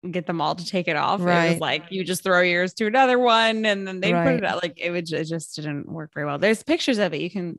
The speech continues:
Speaker 1: look it up.
Speaker 2: It was, was it
Speaker 1: Kinda
Speaker 2: that,
Speaker 1: cool.
Speaker 2: was it that particular mourner's hat? The kind of the tall
Speaker 1: Yeah,
Speaker 2: one?
Speaker 1: sorry. It was that, I don't know if I said that. Sorry. It was when Sun Jung died. Yeah. It was the day
Speaker 2: Yeah.
Speaker 1: he died. They all wore it. Yeah.
Speaker 2: Mm.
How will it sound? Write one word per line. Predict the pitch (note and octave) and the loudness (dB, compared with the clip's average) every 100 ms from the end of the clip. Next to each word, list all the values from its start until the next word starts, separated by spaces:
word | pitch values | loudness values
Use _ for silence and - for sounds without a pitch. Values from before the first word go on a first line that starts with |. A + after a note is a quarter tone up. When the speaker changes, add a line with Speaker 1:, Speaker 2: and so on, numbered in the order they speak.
| - | -8
Speaker 1:
look | F3 F3 | -8 -8
it | E3+ | -8
up. | D#3+ - _ _ - | -10 -10 _ _ -4
Speaker 2:
It | G3 | 0
was, | G3 - | 0 0
was | G3 F#3+ | 0 0
it | F#3+ | 2
Speaker 1:
Kinda | F#3 | 0
Speaker 2:
that, | - | 0
Speaker 1:
cool. | F#3 E3+ D#3 - _ | -4 -4 -6 -12 _
Speaker 2:
was | F#3+ F#3 | -4 -4
it | F#3+ | -2
that | G3 - | -4 -4
particular | G3+ - - F#3+ F3 E3 E3 - - | -8 -8 -4 0 2 4 2 -2 -2
mourner's | F3+ F#3 F3 - | 2 2 2 -2
hat? | F#3+ G3 - _ _ _ _ _ | -6 -6 -8 _ _ _ _ _
The | - | -6
kind | - E3 | -4 -4
of | - | -4
the | E3+ | -10
tall | - G#3+ | 0 4
Speaker 1:
Yeah, | A3+ G3+ | 4 4
Speaker 2:
one? | |
Speaker 1:
sorry. | G3+ G3+ E3+ | 4 4 4
It | G#3 | 4
was | G3+ | 2
that, | F3 - - | -2 -8 -2
I | G#3 | 0
don't | A3+ | 2
know | A3 | 2
if | |
I | G#3 | -2
said | G#3 F3+ | -4 -6
that. | D#3 | -4
Sorry. | F3 D#3+ | -2 -2
It | |
was | E3+ | -4
when | F3+ | -4
Sun | F#3+ G3 F3+ | -2 -2 -2
Jung | F#3 E3+ | -4 -4
died. | E3 E3 G3 G3+ _ _ _ _ | -4 -4 -4 -8 _ _ _ _
Yeah. | F#3+ E3 C#3+ - | -4 -2 -2 -4
It | F3+ | -4
was | F#3+ | -2
the | F3+ | 0
day | F3+ | 0
Speaker 2:
Yeah. | D#3+ | 0
Speaker 1:
he | F#3+ | -2
died. | E3+ E3 E3 | -4 -6 -6
They | E3+ E3 | -6 -4
all | E3+ | -4
wore | E3+ F3 | -4 -4
it. | F3+ F3+ - | -6 -8 -12
Yeah. | D#3+ D#3+ E3 - _ _ | -12 -10 -14 -16 _ _
Speaker 2:
Mm. | F#3+ F#3 E3+ F#3+ | -2 -2 -2 -6